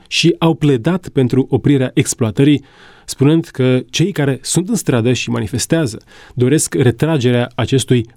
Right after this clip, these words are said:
proiect. Subiectul va fi probabil mult timp în atenția presei de aici înainte, pentru că dacă intră într-o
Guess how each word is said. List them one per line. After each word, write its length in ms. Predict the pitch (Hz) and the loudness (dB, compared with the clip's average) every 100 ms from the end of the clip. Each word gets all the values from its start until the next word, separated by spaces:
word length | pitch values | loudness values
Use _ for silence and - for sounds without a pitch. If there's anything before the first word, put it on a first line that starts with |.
| _ | _
proiect. 500 | 123 127 95 - - _ _ _ _ _ _ | 0 0 -2 -10 -20 _ _ _ _ _ _
Subiectul 360 | - 131 170 175 | -4 -2 -2 -4
va 80 | 127 | -2
fi 140 | 151 | -2
probabil 360 | 143 139 147 139 | 2 4 4 4
mult 180 | 156 | 2
timp 200 | - 151 | 2 -2
în 80 | 117 | -2
atenția 320 | 117 135 123 | -4 -2 0
presei 240 | 113 127 117 | 0 0 2
de 60 | |
aici 160 | 117 113 | 2 2
înainte, 320 | 107 117 151 | 2 2 2
pentru 260 | 139 120 120 | 0 0 2
că 140 | 123 120 - - - _ - - - | 2 0 -10 -20 -20 _ -20 -20 -12
dacă 520 | - 117 165 165 104 107 - | -4 -2 -2 -4 -8 -6 -2
intră 340 | 143 139 120 | 0 0 -4
într-o 400 | - 113 110 110 | -4 -2 0 0